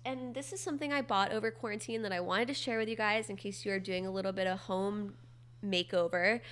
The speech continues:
It is the C B two Gallery Black picture frames. Now, I have purchased a lot of frames over Amazon. I had one custom done at Michaels. That was so freaking expensive.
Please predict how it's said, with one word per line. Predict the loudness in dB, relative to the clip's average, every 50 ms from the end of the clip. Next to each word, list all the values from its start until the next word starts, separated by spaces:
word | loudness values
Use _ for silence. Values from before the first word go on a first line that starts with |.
| -14 -14 -14 -16 -16 -16 -18 -18 -18 -12 0 6
It | 6 6
is | 6 6 2 0
the | -2 -2
C | -2 0 0 2
B | 2 2
two | 0 0 0 0 0 2
Gallery | 6 8 8 10 10 8 6 4
Black | 4 2 4 4 4 4 2 -2 -8
picture | -8 -6 -6 -4 -6 -6 -6
frames. | -6 -6 -8 -8 -10 -12 -14 -10 -4
Now, | 0 0 0 2 2
I | 4 4 4 4
have | 2 0
purchased | -2 -2 -2 -2 -2 -4 -4 -4
a | -4
lot | -4 -2 0 2 4 4 4
of | 2
frames | 0 0 0 2 2 2 0 -2 -6 -4
over | -2 -2 -2 0 2 2 4 2 4 4
Amazon. | 4 4 4 4 2 2 2 2 2 2 2
I | 0
had | 2 2 0 0 0
one | 0 -2 -2 -2
custom | -2 -4 -4 -4 -2 -2 -4 -6 -4
done | -2 0 0 0
at | -2 -2 0
Michaels. | 4 4 4 4 4 4 2 0 0 2
That | 2 2 2 2
was | 0 -6
so | -8 -8 -6 2 8 8 8 8
freaking | 8 4 0 -2 0 2 2
expensive. | 2 2 0 -2 -4 -4 -4 -4 -2 0 0 0 0